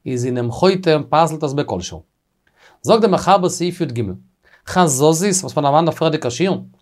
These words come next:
הוא כמו יא בעבועס. אז היא ווי א חקרץ, אז היא ווי א ברודיפקעס. ויש בו ממש, שמקומו נקרא במישהו שהוא גבוה מעשריק.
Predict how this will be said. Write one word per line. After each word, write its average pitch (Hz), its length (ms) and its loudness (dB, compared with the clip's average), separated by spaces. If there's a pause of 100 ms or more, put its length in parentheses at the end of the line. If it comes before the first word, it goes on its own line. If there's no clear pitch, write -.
(120)
הוא 151 180 -2
כמו 160 280 2
יא 185 160 4
בעבועס. 139 1080 2 (280)
אז 156 160 -2
היא 202 200 2
ווי 180 100 4
א - 20 0
חקרץ, 175 640 0
אז 123 40 -6
היא 151 100 0
ווי 151 100 0
א 117 120 -8
ברודיפקעס. 165 760 0 (320)
ויש 160 360 4
בו 160 120 4 (100)
ממש, 143 840 0
שמקומו 175 520 2
נקרא 185 320 2
במישהו 170 540 2
שהוא 170 200 0
גבוה 156 360 2
מעשריק. 135 580 -2